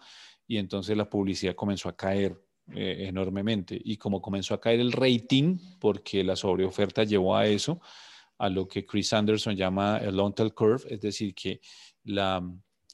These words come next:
la base de quienes menos audiencias tiene, si usted la pone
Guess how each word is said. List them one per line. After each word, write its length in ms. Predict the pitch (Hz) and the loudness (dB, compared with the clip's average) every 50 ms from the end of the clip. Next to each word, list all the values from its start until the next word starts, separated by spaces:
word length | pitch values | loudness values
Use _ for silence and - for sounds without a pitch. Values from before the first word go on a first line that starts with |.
| _ _ | _ _
la 260 | - - 101 101 101 98 | -10 -4 -2 0 2 4
base 560 | 101 110 117 117 113 - - 104 95 95 - - | 4 6 4 4 4 2 0 0 0 -2 -4 -6
de 280 | - 110 104 98 - | -2 0 0 0 0
quienes 480 | - - 107 98 95 98 95 92 - - | -2 -4 -2 -2 0 -2 -2 -4 -4 -4
menos 640 | 107 107 110 110 113 117 120 123 117 - - - - | -2 0 0 0 2 2 2 0 0 -2 -6 -4 -4
audiencias 640 | 117 107 98 107 104 104 104 101 - 117 110 - | -2 -2 0 2 2 2 2 0 -2 -2 -4 -4
tiene, 320 | - - 120 107 98 98 90 | 0 2 2 2 2 0 -4
si 140 | - - 95 | -4 -6 -6
usted 180 | - - 104 | -2 0 2
la 160 | 107 113 - | 2 2 2
pone 400 | - 127 120 117 110 107 110 - | 4 4 4 6 4 2 0 -2